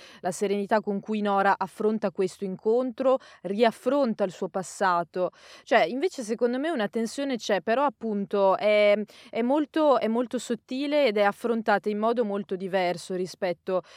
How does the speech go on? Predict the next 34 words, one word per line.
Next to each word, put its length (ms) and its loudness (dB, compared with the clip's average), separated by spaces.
eh, 260 -2
a, 200 2
cioè, 180 -2
non 160 -4
so, 120 -2
mi 120 -2
vengono 300 -4
in 80 -2
mente 260 -2
altri 320 -2
casi, 480 2
cioè, 240 0
eh, 360 0
potrebbe 480 0
anche 220 0
essere 280 2
affrontato 440 -2
in 60 -4
modo 200 -2
diverso 460 -2
questo 300 -4
ritrovare 840 2
un 160 -4
amore 640 2
del 180 -4
passato, 680 2
un 100 -4
amore 320 -2
che 80 -10
soprattutto 540 -8
poi 180 -2
ti 140 -8
riporta 640 0
anche 480 -2